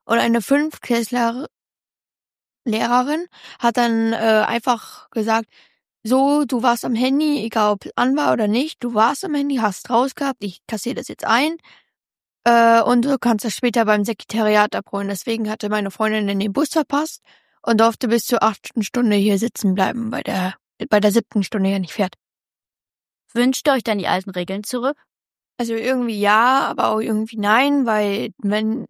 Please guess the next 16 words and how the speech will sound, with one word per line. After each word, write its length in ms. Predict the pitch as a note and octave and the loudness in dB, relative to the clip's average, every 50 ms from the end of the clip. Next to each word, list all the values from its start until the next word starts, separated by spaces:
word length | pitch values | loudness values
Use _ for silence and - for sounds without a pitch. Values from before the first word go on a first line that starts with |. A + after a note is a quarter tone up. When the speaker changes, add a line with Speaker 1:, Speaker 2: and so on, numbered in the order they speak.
| _ | _
Speaker 1:
also 220 | - - - - F#3+ - | -18 -16 -12 -12 -10 -4
damals 840 | - G#3 G#3+ A#3+ A#3 B3 B3 B3+ C4 - - - - - - - _ - | 0 2 4 4 6 4 4 4 2 -2 -6 -12 -12 -14 -16 -18 _ -2
saßen 320 | - G#3+ G#3 G#3 - G#3 | 0 0 0 0 -2 -4
halt 160 | G3 F#3+ G3+ G3 | -6 -4 -4 -4
wirklich 400 | A3 A3 - B3 G#3 - - - | -4 -4 -4 -6 -8 -6 -4 -2
immer 160 | A3 A#3+ B3 | 0 0 2
noch 180 | B3 B3+ B3+ | 2 0 0
alle 240 | - - A#3+ A#3+ B3 | 0 0 0 0 0
davor 600 | A3+ C4+ B3+ - - - B3 B3 B3+ C4 C4+ C4+ - | -2 -2 -4 -4 -2 0 2 4 4 4 2 0 0
und 420 | - A3 G#3 G3+ - - - - _ | -2 -4 -4 -4 -6 -8 -14 -12 _
wenn 180 | - G#3 G3+ G3 | -4 -2 -2 0
die 140 | F#3+ G3+ G3+ | -2 -2 -2
Regel 320 | G3+ A3 A3 G#3+ A3 G3+ | -2 -2 0 0 -2 -2
wieder 180 | G#3 G3+ G3+ - | 0 -2 -2 -2
eingeführt 560 | - B3 C4+ C#4 C#4+ A#3 - C#4 C4 - - | -2 -2 0 0 -2 -2 -4 -6 -6 -2 0
wird, 220 | C#4 C4+ C#4 C#4 | 2 2 2 0